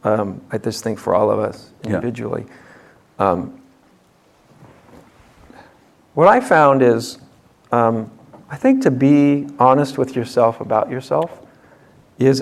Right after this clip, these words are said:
Speaker 1: about the most challenging thing that a human being can pull off.
Speaker 2: Right.
Speaker 1: You know, with any consistency. Every now and then when, you know, when, when you get pushed in a corner, okay, maybe you do it. But to just really not honest in the sense of,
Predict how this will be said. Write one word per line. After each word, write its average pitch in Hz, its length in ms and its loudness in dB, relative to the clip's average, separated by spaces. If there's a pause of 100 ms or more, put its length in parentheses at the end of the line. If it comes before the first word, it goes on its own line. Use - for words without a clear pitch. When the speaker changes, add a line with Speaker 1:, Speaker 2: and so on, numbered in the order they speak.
Speaker 1:
about 127 480 2
the 139 80 -4
most 123 300 -4
challenging 120 520 -4
thing 113 220 -8
that 110 80 -8
a 104 60 -12
human 107 260 -10
being 104 240 -10
can 107 180 -14
pull 107 220 -4
off. - 320 -8 (160)
Speaker 2:
Right. 147 220 -8 (160)
Speaker 1:
You 120 80 -2
know, 117 80 2
with 113 160 4
any 135 180 4
consistency. - 800 -8 (320)
Every 127 240 4
now 151 260 6
and 147 100 2
then 127 280 4
when, 117 240 0
you 123 80 2
know, 123 140 6
when, 117 400 0
when 123 160 0
you 123 60 2
get 131 220 -2
pushed 120 300 -4
in 123 80 -2
a 120 60 0
corner, 117 380 -2
okay, 120 360 -2
maybe 113 240 -4
you 117 120 -6
do 120 240 -2
it. - 180 -8
But 113 240 0 (480)
to 131 80 -2
just 160 420 2
really 147 720 2 (920)
not 139 460 2
honest 139 540 4
in 123 160 2
the 120 80 2
sense 120 400 -2
of, 110 280 0